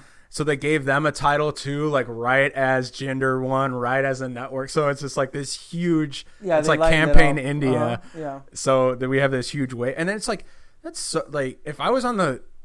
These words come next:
Speaker 1: the W W E marketing team, I would be, like, really proud of myself that all this,
Speaker 2: <laughs>
Speaker 1: 'cause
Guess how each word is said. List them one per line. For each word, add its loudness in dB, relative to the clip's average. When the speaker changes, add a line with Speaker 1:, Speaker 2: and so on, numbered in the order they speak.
Speaker 1:
the -14
W 0
W 0
E -8
marketing -10
team, -8
I -8
would -10
be, -10
like, -10
really -12
proud -12
of -16
myself -16
that -14
all -10
this, -4
Speaker 2:
<laughs> -10
Speaker 1:
'cause -2